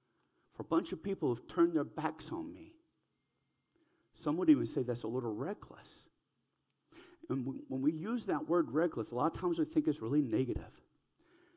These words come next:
But it's a beautiful metaphor of how God loves us, that he loved us so much that all abandon went out the window. All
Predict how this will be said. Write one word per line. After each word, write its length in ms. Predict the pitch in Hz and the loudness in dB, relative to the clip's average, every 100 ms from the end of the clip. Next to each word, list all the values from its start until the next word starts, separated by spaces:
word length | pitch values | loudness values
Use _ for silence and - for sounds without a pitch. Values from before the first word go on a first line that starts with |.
| _ _ | _ _
But 100 | - | -14
it's 100 | - | -10
a 40 | 127 | -10
beautiful 540 | - 147 165 165 123 | 0 2 2 0 -2
metaphor 480 | 131 139 131 113 113 | -2 -2 -4 -4 -6
of 60 | - - - - _ _ _ _ _ - | -8 -18 -20 -20 _ _ _ _ _ -12
how 320 | - 185 190 | -4 0 0
God 340 | 143 151 123 | -2 -4 -2
loves 440 | 113 110 113 110 - | -2 -2 -2 -4 -8
us, 260 | - - _ _ - - - _ | -14 -20 _ _ -20 -20 -20 _
that 100 | - | 6
he 160 | 151 - - - - _ _ - | 8 6 -2 -8 -14 _ _ 0
loved 340 | 139 226 - | 6 6 6
us 120 | 185 | 0
so 320 | - - 208 | 0 0 2
much 300 | 226 160 120 | 4 2 2
that 100 | - - - | -4 -4 2
all 240 | 175 254 | 6 6
abandon 560 | 220 190 180 151 139 135 - - _ - | 6 8 8 10 8 2 -4 -20 _ 0
went 160 | 135 | 8
out 220 | 170 202 | 8 6
the 60 | 170 | 0
window. 420 | 151 156 98 - - _ _ _ _ _ _ _ _ _ _ _ _ _ _ _ | 4 2 0 -12 -18 _ _ _ _ _ _ _ _ _ _ _ _ _ _ _
All 480 | 165 226 233 233 | -2 2 4 2